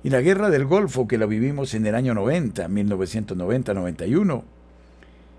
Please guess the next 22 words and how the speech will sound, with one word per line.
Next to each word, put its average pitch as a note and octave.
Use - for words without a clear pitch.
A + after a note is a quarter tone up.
los -
conflictos A2+
derivados G2+
de G2
la F#2
invasión F2+
de F2+
Kuwait A2+
por F2+
Irak, A#2+
llevando G2
a G#2+
una A2
colisión G#2+
liderada G2
por F2
Estados F2+
Unidos F#2
para F2
liberar E2+
a F#2
Kuwait. A2+